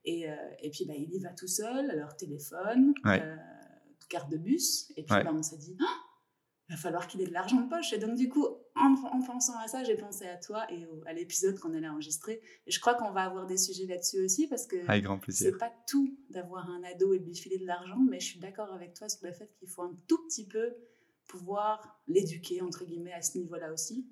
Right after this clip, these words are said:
Speaker 2: Tout à fait.
Speaker 1: Et c'est des sujets que c'est vrai que nous, à l'époque, quand on avait de l'argent de poche, on, on n'a jamais parlé d'argent finalement. Et aujourd'hui, on en parle plus.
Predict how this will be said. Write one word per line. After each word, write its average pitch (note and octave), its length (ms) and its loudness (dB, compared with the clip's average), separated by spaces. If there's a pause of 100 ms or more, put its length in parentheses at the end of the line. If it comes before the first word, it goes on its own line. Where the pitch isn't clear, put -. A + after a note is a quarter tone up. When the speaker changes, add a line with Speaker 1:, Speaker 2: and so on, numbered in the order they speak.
Speaker 2:
Tout - 160 0
à G2+ 40 6
fait. G2+ 320 -2
Speaker 1:
Et E3 60 -8
c'est F3+ 140 -4
des D#3+ 120 -4
sujets E3 320 -4
que F#3 120 -8
c'est D#3 140 -10
vrai E3+ 140 -10
que F3+ 120 -8
nous, F#3+ 100 -4
à E3+ 60 0
l'époque, E3 360 0
quand D#3+ 260 -6
on D#3 100 -8
avait D3+ 260 -8
de D#3 60 -8
l'argent D3+ 240 -6
de D3+ 80 -4
poche, F#3 340 -6
on, D#3 160 -4 (400)
on D#3 40 -4
n'a D3 160 -4
jamais G3 440 0 (240)
parlé F3+ 260 -10
d'argent E3+ 400 -6
finalement. G#3+ 600 -14
Et F3 60 -12
aujourd'hui, F3 340 -10
on F#3+ 100 -8
en F3 100 -6
parle F3 280 -4
plus. - 520 0